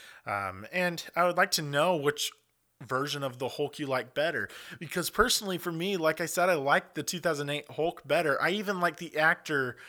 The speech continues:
of, um, of Banner. I like that actor better in the two thousand eight versus Avengers. So,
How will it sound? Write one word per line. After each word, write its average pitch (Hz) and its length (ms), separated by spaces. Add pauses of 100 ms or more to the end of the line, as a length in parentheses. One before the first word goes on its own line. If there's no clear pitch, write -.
(360)
of, 127 680
um, 113 440 (720)
of 117 200
Banner. 120 460 (520)
I 139 80
like 165 300
that 147 220
actor 139 360
better 117 460 (800)
in 107 400 (340)
the 123 100
two 127 200
thousand 104 340
eight 90 300 (500)
versus 117 480
Avengers. 92 640
So, 120 480